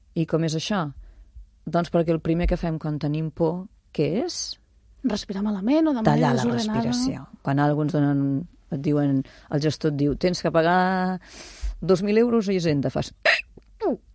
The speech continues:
Speaker 2: O més coses,
Speaker 1: O
Speaker 2: eh?
Speaker 1: més
Speaker 2: Pots
Speaker 1: coses,
Speaker 2: caure
Speaker 1: no?
Speaker 2: directament.
Speaker 1: Pots caure,
Speaker 2: <laughs>
Speaker 1: però, bueno, dic lo d'Hisenda perquè com que ho tenim a la volta de la cantonada, no? De, eh, sempre que tenim por, el primer que fem és tallar la nostra respiració. Si això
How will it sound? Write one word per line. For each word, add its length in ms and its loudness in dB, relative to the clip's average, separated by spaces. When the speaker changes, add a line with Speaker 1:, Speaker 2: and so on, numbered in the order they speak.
Speaker 2:
O 100 -6
més 200 2
coses, 420 -4
Speaker 1:
O 60 6
Speaker 2:
eh? 60 0
Speaker 1:
més 100 -4
Speaker 2:
Pots 160 -4
Speaker 1:
coses, 240 0
Speaker 2:
caure 240 4
Speaker 1:
no? 60 6
Speaker 2:
directament. 600 6
Speaker 1:
Pots 140 12
caure, 360 10
Speaker 2:
<laughs> 60 12
Speaker 1:
però, 140 10
bueno, 220 4
dic 100 0
lo 140 2
d'Hisenda 360 4
perquè 200 8
com 100 0
que 80 2
ho 60 4
tenim 240 2
a 120 8
la 100 8
volta 280 6
de 80 6
la 80 6
cantonada, 640 6
no? 220 -4
De, 320 -6
eh, 260 -10
sempre 360 2
que 100 -4
tenim 380 -6
por, 280 -2
el 60 -6
primer 220 -8
que 120 -12
fem 280 -8
és 380 -12
tallar 240 -2
la 100 -6
nostra 300 -10
respiració. 580 -10
Si 320 -4
això 440 2